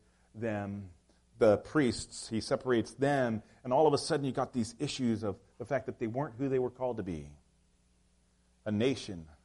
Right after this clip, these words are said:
set apart. You are called to be a people set apart by God.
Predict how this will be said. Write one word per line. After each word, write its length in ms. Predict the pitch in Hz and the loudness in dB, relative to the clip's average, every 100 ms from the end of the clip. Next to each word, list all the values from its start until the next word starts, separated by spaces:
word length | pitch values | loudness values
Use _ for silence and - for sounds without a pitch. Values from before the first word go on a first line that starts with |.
| - | -10
set 200 | - 127 | -4 -4
apart. 400 | 117 120 87 - _ _ _ _ _ _ _ _ _ _ _ _ _ _ _ _ _ - | -4 -6 -6 -8 _ _ _ _ _ _ _ _ _ _ _ _ _ _ _ _ _ -2
You 160 | 135 | 2
are 80 | 135 | 2
called 500 | - 123 110 113 107 - | 2 0 2 2 -2 -10
to 40 | |
be 180 | 113 101 | -6 -6
a 60 | |
people 460 | 87 - 123 113 90 | -6 -6 -6 -6 -8
set 340 | - - 131 131 | -8 -8 -8 -8
apart 420 | 120 - 110 - _ _ | -12 -6 -6 -6 _ _
by 120 | 92 85 | -16 -16
God. 160 | 87 | -16